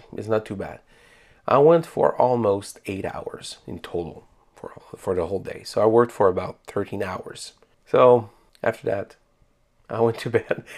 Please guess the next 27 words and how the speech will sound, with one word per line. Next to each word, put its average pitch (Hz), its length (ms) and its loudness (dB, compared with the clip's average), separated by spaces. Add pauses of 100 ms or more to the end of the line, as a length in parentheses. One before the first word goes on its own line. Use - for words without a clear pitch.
and 123 100 6
I 127 80 10
took 131 200 2
a 113 60 8
long 120 220 0
<laughs> - 20 -2
nap. - 500 -2 (960)
A 143 80 0
nap 160 280 8
that 139 140 0
I 123 160 6
didn't 135 240 0
consider, 110 580 2 (560)
uh, 101 580 2 (220)
shouldn't 110 380 0
take 104 180 2
more 101 200 4
than 92 140 -2
twenty 123 220 2
minutes, 156 280 6
but - 160 -2
of - 120 -16
course, - 280 -10 (460)
twenty 101 200 -6
minutes, 92 360 -14 (260)
no, - 180 -12 (560)
no. - 140 -16